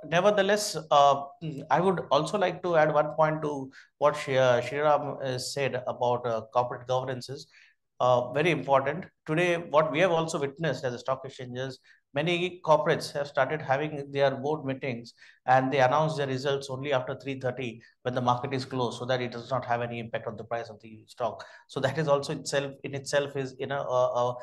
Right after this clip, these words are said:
right way towards corporate governance. So there's no quote unquote, uh, any, uh, finger pointed out towards the management or the, uh, so that even that care is taken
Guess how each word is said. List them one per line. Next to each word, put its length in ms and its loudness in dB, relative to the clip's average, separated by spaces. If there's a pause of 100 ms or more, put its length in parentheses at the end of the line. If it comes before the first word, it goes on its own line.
(200)
right 280 4
way 160 2
towards 340 -4
corporate 360 -4
governance. 420 0
So 100 -16
there's 320 -6
no 260 -4 (300)
quote 160 -2
unquote, 400 -2 (120)
uh, 320 0
any, 380 -6 (240)
uh, 560 2 (320)
finger 260 -4
pointed 400 -2
out 200 -2
towards 320 -8
the 400 -10
management 440 -2
or 140 -2
the, 220 -10 (320)
uh, 220 -2 (360)
so 160 -4
that 340 0
even 200 2
that 240 4
care 120 0
is 140 -2
taken 380 -8